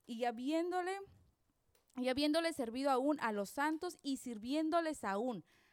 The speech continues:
Así que para aquellos que, que han venido, ¿no? Esperando quizás una palabra del Señor,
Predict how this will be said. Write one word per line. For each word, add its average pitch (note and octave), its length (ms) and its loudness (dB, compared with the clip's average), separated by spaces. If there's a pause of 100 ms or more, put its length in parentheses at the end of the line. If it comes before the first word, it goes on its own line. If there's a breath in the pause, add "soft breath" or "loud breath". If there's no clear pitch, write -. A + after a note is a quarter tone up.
Así A3 240 -6
que C#4 140 -2
para A3+ 180 0
aquellos B3 380 -2
que, G#3+ 480 -4 (340 soft breath)
que A#3+ 80 -2
han B3+ 140 0
venido, C4 420 2
¿no? A#3+ 80 -2
Esperando B3 480 -2
quizás A#3+ 240 -6
una B3+ 200 -2
palabra A#3 460 2
del B3+ 80 -4
Señor, A#3+ 440 0